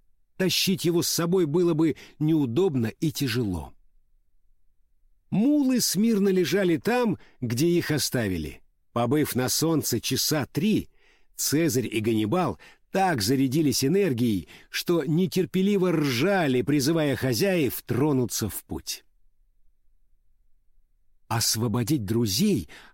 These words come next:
надо было как можно скорее, и потому Тим и Энни, махнув рукой на осторожность,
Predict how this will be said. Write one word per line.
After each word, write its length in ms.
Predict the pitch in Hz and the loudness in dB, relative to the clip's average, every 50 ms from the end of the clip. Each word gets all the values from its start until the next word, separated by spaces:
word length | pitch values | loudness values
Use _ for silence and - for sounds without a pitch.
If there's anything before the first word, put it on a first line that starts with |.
| _ - | _ -4
надо 300 | - 165 196 151 175 147 | -2 -2 0 0 0 0
было 260 | 135 190 196 185 170 | 0 0 0 0 0
как 220 | - 170 - - | 0 -2 -2 -2
можно 340 | 123 151 165 151 113 143 147 | 0 0 0 0 0 -2 -2
скорее, 600 | - - - 147 139 135 110 87 78 69 - - - - - - - - | -2 -2 -2 -2 -2 0 -2 -2 -4 -8 -12 -18 -20 -20 -20 -14 -6 -4
и 80 | 127 | -2
потому 380 | - 131 120 131 131 151 165 147 | -2 -2 -2 0 0 0 0 0
Тим 280 | - - 160 165 143 117 | 0 -2 0 0 0 0
и 340 | 107 113 117 117 147 180 196 | -2 -4 -2 0 0 2 2
Энни, 320 | 180 147 110 90 76 67 - - - _ - | 2 0 -2 -2 -6 -8 -14 -20 -20 _ -4
махнув 600 | 98 110 131 135 - - 143 175 180 156 - - | -2 -2 -2 -2 -2 -2 0 2 2 0 0 0
рукой 400 | 147 151 135 - 165 170 156 135 | 0 -2 0 0 0 2 2 2
на 140 | 135 143 139 | 2 0 0
осторожность, 800 | 123 - - 139 139 180 202 190 127 107 127 110 - - - | -2 -2 -2 -2 0 0 0 0 0 0 -2 -2 -2 -6 -10